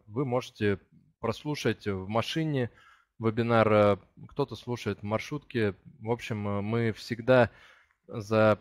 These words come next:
удаленную работу и максимальную эффективность и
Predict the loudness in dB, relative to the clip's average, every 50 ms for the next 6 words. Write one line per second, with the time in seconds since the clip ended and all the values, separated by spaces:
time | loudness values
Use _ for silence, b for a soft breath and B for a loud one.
0 | _ _ -14 -6 0 2 2 4 4 4 2 2 2 0 0 2 2 2 2 2
1 | 4 2 2 2 0 -2 0 2 2 0 0 0 -2 -2 0 2 2 2 2 2
2 | 0 -4 -6 -8 -8 -6 -6 -4 0 0 0 0 0 -4 -4 -6 -8 -10 -10 _
3 | -8 -6 -4 -4 -4 -6 _ -6 -4 -2 0 0 0 0